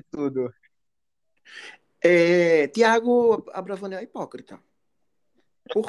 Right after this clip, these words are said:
Speaker 2: quê? <laughs> Thiago Abravanel é hipócrita. Quando ele tava do lado de fora, como telespectador, e ele diz, ele disse que ele é telespectador assíduo do Big Brother e sempre foi o sonho dele participar,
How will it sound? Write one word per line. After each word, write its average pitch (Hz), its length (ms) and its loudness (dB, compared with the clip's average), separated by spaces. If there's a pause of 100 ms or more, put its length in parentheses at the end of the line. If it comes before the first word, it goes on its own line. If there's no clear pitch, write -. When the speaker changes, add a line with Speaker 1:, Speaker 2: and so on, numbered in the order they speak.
Speaker 2:
quê? - 140 -12 (220)
<laughs> - 220 -20
Thiago 131 160 -6
Abravanel 127 340 -12
é - 20 -12
hipócrita. - 480 -20 (540)
Quando 381 180 0
ele 508 100 -4 (240)
tava 208 100 -10
do 202 80 -2
lado 180 260 -6
de 165 100 -14
fora, 120 560 -12 (460)
como 202 220 -8
telespectador, 196 1000 -12
e 131 60 -10
ele 135 160 -10
diz, 135 380 -12
ele 160 160 -8
disse 131 440 -8 (300)
que 156 120 -6
ele 147 220 -2
é 127 200 -6 (420)
telespectador 196 1120 -6
assíduo 156 560 -12
do 139 120 -10
Big 135 240 -6
Brother 123 340 -2
e - 20 -14
sempre 151 400 -12
foi 147 160 -6
o 135 60 -8
sonho 131 300 -10
dele 127 220 -4
participar, 117 680 -12